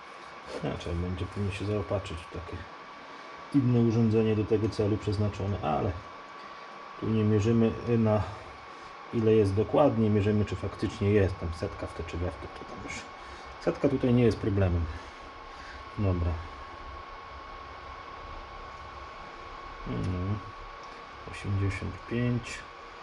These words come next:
sześćdziesiąt pięć, osiemdziesiąt pięć, sześćdziesiąt,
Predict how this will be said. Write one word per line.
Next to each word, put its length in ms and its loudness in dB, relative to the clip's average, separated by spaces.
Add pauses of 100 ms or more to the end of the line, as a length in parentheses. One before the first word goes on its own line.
(160)
sześćdziesiąt 680 -2
pięć, 340 -4
osiemdziesiąt 560 -2
pięć, 440 0 (1120)
sześćdziesiąt, 720 -2